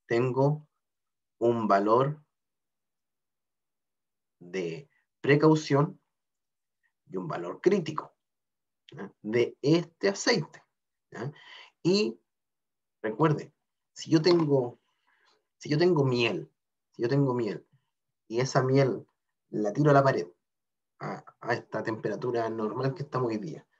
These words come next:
la tiro a la pared, esa miel, ¿cuánto se va a demorar en llegar allá abajo? Mm, su-, sus dos minutos, ¿ya? Para que baje toda esa miel hasta abajo. ¿Por qué?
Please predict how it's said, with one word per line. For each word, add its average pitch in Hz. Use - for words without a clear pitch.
la -
tiro 131
a -
la 127
pared, -
esa -
miel, 156
¿cuánto 170
se 151
va 147
a 156
demorar 147
en 180
llegar 170
allá 165
abajo? -
Mm, 302
su-, 170
sus 151
dos 180
minutos, 175
¿ya? 110
Para 104
que 110
baje 120
toda -
esa -
miel 139
hasta 135
abajo. -
¿Por -
qué? -